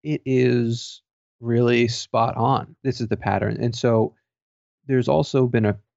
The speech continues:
huge pattern of disregard for other humans at any level, in any, in any circle, right? So, you know, the way he's treated, uh, and I, I don't wanna get into s-, super details 'cause I don't know all the details, but even the way he's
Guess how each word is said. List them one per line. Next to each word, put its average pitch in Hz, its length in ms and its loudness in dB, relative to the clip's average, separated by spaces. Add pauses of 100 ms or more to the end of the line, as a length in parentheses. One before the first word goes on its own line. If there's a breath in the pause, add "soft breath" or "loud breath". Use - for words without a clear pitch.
huge 143 300 -4
pattern 101 360 0
of 101 180 -2 (800)
disregard 98 760 0
for - 300 -12
other 98 380 -2 (580)
humans 95 520 -10 (400)
at - 140 -16
any 170 180 2
level, 98 440 0 (380)
in 127 120 -8
any, 120 440 2 (200)
in 120 220 -6
any 120 420 2 (300)
circle, - 560 -4 (760)
right? - 260 -4
So, 98 460 -2 (200)
you 117 80 -6
know, 104 80 0
the 104 100 2
way 104 120 4
he's 104 140 -2
treated, 110 400 -2
uh, 113 200 -8
and 107 160 -2
I, - 100 -4 (100)
I 120 60 -4
don't 113 320 -2
wanna 107 160 0
get 104 140 2
into 101 240 -6 (120)
s-, - 200 -20
super 143 260 -4
details 120 320 2
'cause 107 100 -4
I 104 40 2
don't 98 120 0
know 120 120 4
all 127 60 2
the 117 80 0
details, 113 340 -2
but 123 100 -4
even 151 160 2
the 127 60 4
way 117 100 4
he's 104 140 0